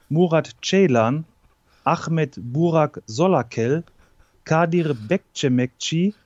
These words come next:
Rustu Hanli, Serdar Özbayraktar, Tufan Keleci, Cikiccan Erdogan, Diallo und Georgiadis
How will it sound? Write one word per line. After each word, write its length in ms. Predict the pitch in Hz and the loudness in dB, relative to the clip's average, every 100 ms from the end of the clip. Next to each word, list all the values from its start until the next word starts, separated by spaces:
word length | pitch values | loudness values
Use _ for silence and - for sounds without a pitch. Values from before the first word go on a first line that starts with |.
| _ _ _ _ 113 | _ _ _ _ -2
Rustu 520 | 143 196 - 180 147 | 2 2 2 -2 2
Hanli, 560 | 175 165 117 127 185 - - _ _ _ | 2 2 2 2 0 -4 -20 _ _ _
Serdar 680 | - - 165 196 185 196 190 - - | -6 2 2 4 4 2 0 -8 -2
Özbayraktar, 1200 | 196 - - 147 131 127 135 156 - 160 180 226 _ _ _ _ _ - | -2 -2 -2 0 2 2 -2 -4 -2 -2 0 -4 _ _ _ _ _ -4
Tufan 540 | 208 220 185 170 165 | -4 -2 -2 -2 -2
Keleci, 720 | 196 190 120 110 - 131 175 - _ _ _ _ _ | 2 4 2 0 -6 -4 -4 -8 _ _ _ _ _
Cikiccan 840 | - 190 214 190 - - 180 175 - - | -4 -2 0 -4 -4 -2 0 0 -2 0
Erdogan, 760 | 208 170 127 117 113 123 170 - _ _ _ _ - | 2 2 0 2 2 2 -2 -10 _ _ _ _ -8
Diallo 560 | 127 139 165 202 247 247 _ _ _ - | 0 2 4 2 0 -6 _ _ _ -6
und 300 | 165 143 - | -4 -4 -2
Georgiadis 1160 | 147 170 208 165 123 131 120 123 151 190 - | 2 4 4 2 -2 0 0 0 -4 -4 -8